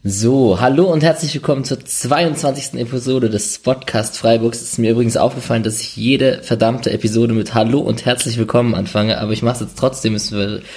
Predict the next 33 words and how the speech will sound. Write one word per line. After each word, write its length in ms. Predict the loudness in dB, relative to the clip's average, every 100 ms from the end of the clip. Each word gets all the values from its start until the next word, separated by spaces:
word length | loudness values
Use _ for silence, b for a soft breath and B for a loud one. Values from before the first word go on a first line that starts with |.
| B
bisschen 220 | -6 -2
eine 80 | 0
kleine 220 | 2 2
Benchmark 500 | 2 0 0 0 0
geworden. 400 | 0 0 2 0 -4 B B B B B _
Ähm, 460 | 4 4 4 2 -2 -8 0
und 400 | 4 4 2 0
der 120 | 2
ein 140 | 4 4
oder 160 | 4
andere, 640 | 4 2 4 4 2 -2
äh, 160 | 0 2
aufmerksame 560 | 2 0 0 0 0 2
Hörer 360 | 2 2 0
hat 300 | 0 -4 -6 -4
gehört, 480 | 0 2 2 0 -6
ich 140 | 0
habe 240 | 2 2 2
bewusst 500 | 0 -2 -2 0 0
auf 160 | 0
die 120 | -2 0
Champions 360 | 0 0 -2
League 200 | -4 -2
Hymne 500 | -2 0 0 0 -2 -4
verzichtet, 720 | -6 -2 -2 0 -2 -2 -4
obwohl 300 | -4 2 4
man 180 | 4 2
sie 160 | -2 0
wieder 160 | 0
hätte 220 | 0 -2
spielen 400 | -6 -2 0 0
können. 400 | 0 0 -2 -6 B B B B B B B B B
Mm, 640 | -6 -2 0 0 0 0